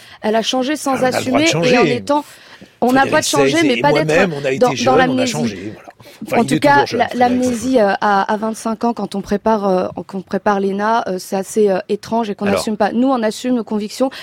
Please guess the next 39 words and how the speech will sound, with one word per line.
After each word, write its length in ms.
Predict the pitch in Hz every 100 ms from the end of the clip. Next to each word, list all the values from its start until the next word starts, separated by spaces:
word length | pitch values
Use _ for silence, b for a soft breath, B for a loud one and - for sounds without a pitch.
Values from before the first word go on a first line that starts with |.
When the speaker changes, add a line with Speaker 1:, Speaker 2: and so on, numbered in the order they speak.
| B
Speaker 1:
François-Xavier 580 | - 247 269 240 247 247
Bellamy 420 | 220 220 214 220
a, 140 | 220 196 -
a, 300 | 196 - 196
a 60 |
des 120 | 196
positions 520 | 208 233 220 220 - 247
Speaker 2:
Même 180 | 254
Speaker 1:
sur 140 | - 240
Speaker 2:
si 60 |
c'est 60 | 233
Speaker 1:
certains 140 | 269
Speaker 2:
pas 40 | 214
du 80 | 254
Speaker 1:
sujets. 180 | 277 294
Speaker 2:
tout 160 | 254 220 202 B -
Speaker 1:
Ce 140 | 294
Speaker 2:
vos 60 | 285
Speaker 1:
n'est 80 |
pas 120 | - 381
Speaker 2:
convictions. 300 | 294 277 285
Speaker 1:
forcément 240 | 269 262
toujours, 440 | - 254 247 277 B B -
euh, 100 | 220 -
les, 200 | 214 208
les, 140 | 196 -
les 160 | 214 233
miennes, 240 | 254 302
c'est 140 | 254
pas 140 | 233 254
celle 320 | - 254 220
d'autres. 300 | 254 311 -
Cette 320 | - 262 -
liste, 200 | 311 330
comme 160 | 262 240
je 80 | 226
vous 80 |
le 60 | 214
disais, 340 | 226 233 285